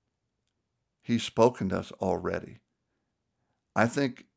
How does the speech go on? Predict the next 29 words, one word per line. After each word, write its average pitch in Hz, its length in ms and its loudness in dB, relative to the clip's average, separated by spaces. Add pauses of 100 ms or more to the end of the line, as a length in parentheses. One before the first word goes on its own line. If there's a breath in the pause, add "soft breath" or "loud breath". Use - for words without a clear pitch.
it 107 160 0
would 98 160 -4
be 98 100 0
wise 98 420 4
for - 240 -2
us 110 280 4
to - 160 -8
just 104 340 -8
do 101 240 0
what 101 140 -2
he 92 100 -8
said 98 320 -6
to 95 80 -10
do. 104 380 -2
And 98 140 0
along 123 420 6
the 113 100 2
way, 127 460 6 (1000 soft breath)
he - 160 0
may 143 160 4
prompt 131 380 0
your 117 100 0
heart 127 300 2
to, - 200 -6 (120)
"Hey, 110 220 -8 (160)
don't, 123 380 -8
don't 123 240 0
go 110 200 4
here. 107 380 -6